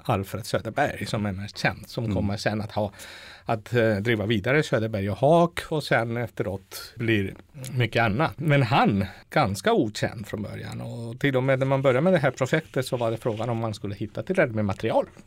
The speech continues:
Speaker 1: Och till alla stora förvåning så hittade vi massor med material. Familjearkiv förstås, eh, Wigelius Söderbergska familje-, släktens handlingar. Eh,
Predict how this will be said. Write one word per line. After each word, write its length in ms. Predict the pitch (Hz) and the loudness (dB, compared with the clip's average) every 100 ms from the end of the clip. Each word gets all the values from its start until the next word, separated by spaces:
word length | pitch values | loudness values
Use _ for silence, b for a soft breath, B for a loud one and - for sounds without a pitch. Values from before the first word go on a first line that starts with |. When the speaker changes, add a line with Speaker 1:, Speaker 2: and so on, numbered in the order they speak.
| - | -2
Speaker 1:
Och 180 | 160 151 | 0 2
till 340 | 160 151 147 127 B B B B B B B B B B - | 4 6 4 2 B B B B B B B B B B 0
alla 320 | 175 117 208 | 2 2 -2
stora 320 | - 226 135 | 2 4 4
förvåning 560 | - 110 139 185 87 95 | 2 -4 -4 -6 -8 -6
så 120 | - | -4
hittade 400 | 120 - - 104 | -4 -6 -6 -4
vi 220 | 107 104 B B B | -4 -6 B B B
massor 560 | - 127 160 - - 202 | -6 -2 -2 -2 0 -2
med 160 | 107 - | -2 -12
material. 340 | - - - - _ - B B B B B B | -14 -16 -18 -20 _ -18 B B B B B B
Familjearkiv 720 | - 143 131 104 90 - 285 - - - | 2 6 6 4 0 -2 -6 -8 -20 -6
förstås, 500 | 156 - 131 - - | -4 -2 -6 -8 -6
eh, 60 | 143 | -2
Wigelius 600 | 139 131 127 123 110 113 | 2 4 6 4 4 2
Söderbergska 500 | 117 110 107 - 104 | 0 2 0 -2 -6
familje-, 640 | - 110 101 90 - 107 | -2 -4 -4 -6 -10 -10
släktens 360 | - 104 - - | -6 -8 -8 -4
handlingar. 480 | 117 98 110 135 156 | -2 0 0 2 2
Eh, 460 | 131 123 120 110 | 2 -2 -4 -6